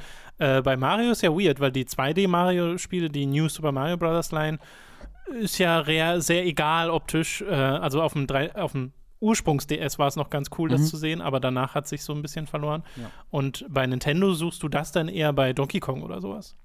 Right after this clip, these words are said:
Speaker 2: Ja, oder bei sowas wie Yoshi, das, ähm,
Speaker 1: Genau,
Speaker 2: sieht
Speaker 1: wo
Speaker 2: ja
Speaker 1: sie
Speaker 2: auch sehr
Speaker 1: verschiedene
Speaker 2: cool aus.
Speaker 1: Stile ausprobieren.
Speaker 2: Genau, genau.
Speaker 1: Äh, genau, und bei Mario irgendwie nicht. Nur in den drei D Spielen dann halt wieder.
Speaker 2: Genau.
Speaker 1: Äh, okay, das soll's gewesen sein zu Ori and the Will of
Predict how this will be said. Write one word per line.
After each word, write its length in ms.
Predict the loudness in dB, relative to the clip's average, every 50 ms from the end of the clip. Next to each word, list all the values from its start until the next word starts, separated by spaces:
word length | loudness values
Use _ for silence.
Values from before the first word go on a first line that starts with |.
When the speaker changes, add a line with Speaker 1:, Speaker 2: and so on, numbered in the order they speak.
| -18 -8 -4
Speaker 2:
Ja, 180 | 0 2 2 4
oder 120 | 2 2
bei 80 | 0 0
sowas 240 | -2 -2 -4 -4
wie 60 | -4 -2
Yoshi, 360 | -2 -2 -2 -4 -6 -6 -6
das, 340 | -6 -8 -8 -10 -12 -12 -12 -12 -12 -12 -12 -12
ähm, 160 | -12 -12 -12 -14 -6 -2
Speaker 1:
Genau, 240 | 0 2 2 2 2
Speaker 2:
sieht 80 | 2
Speaker 1:
wo 60 | 2
Speaker 2:
ja 40 | 2 2
Speaker 1:
sie 60 | 2
Speaker 2:
auch 60 | 2
sehr 0 |
Speaker 1:
verschiedene 360 | 2 0 2 2 2 2 2
Speaker 2:
cool 60 | 0 0
aus. 60 | 0
Speaker 1:
Stile 240 | 2 2 4 4 4
ausprobieren. 720 | 2 0 -2 -2 -2 -2 -2 0 0 0 0 0 0 -2 -4 -4
Speaker 2:
Genau, 40 | -4
genau. 380 | -2 0 0 2 2 0 -2 -2
Speaker 1:
Äh, 60 | -4 -4
genau, 360 | -2 -2 -2 -2 -4 -4 -4
und 200 | -6 -6 -6 -6
bei 100 | -6 -6
Mario 300 | -4 -4 -4 -4 -4 -4
irgendwie 240 | -6 -8 -8 -8 -8
nicht. 220 | -10 -10 -12 -14 -8
Nur 220 | -4 0 0 2 2
in 60 | 2
den 140 | 0 -2 -2
drei 180 | 0 -2 -2
D 100 | -2 -2
Spielen 280 | -6 -8 -10 -10 -10 -8
dann 160 | -10 -10 -10
halt 160 | -10 -12 -12 -12
wieder. 180 | -14 -16 -16 -18 -10 -8
Speaker 2:
Genau. 180 | -6 -6 -6 -6 -8 -10 -14 -6 -2
Speaker 1:
Äh, 200 | 0 2 2 2
okay, 260 | 2 2 2 2 2
das 140 | 2 2 4
soll's 160 | 2 2 2
gewesen 180 | 2 2 2 2
sein 120 | 2 2
zu 120 | 2 2 2
Ori 240 | 4 4 4 2 2
and 120 | 2 0
the 60 | 2 2
Will 160 | 2 2 2
of 180 | 2 0 0